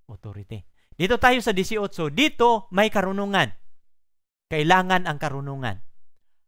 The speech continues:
Ang may pangunawa ay bilangin ang bilang ng hayop.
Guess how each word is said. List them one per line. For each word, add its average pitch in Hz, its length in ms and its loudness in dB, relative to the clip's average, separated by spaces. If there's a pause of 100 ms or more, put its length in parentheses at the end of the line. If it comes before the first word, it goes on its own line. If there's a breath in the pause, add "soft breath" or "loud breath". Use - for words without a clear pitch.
Ang 170 280 4
may 220 360 8 (160)
pangunawa 190 960 4
ay 160 160 2
bilangin 185 760 2
ang 131 200 -6
bilang 170 480 2
ng 156 160 -6
hayop. 147 320 -2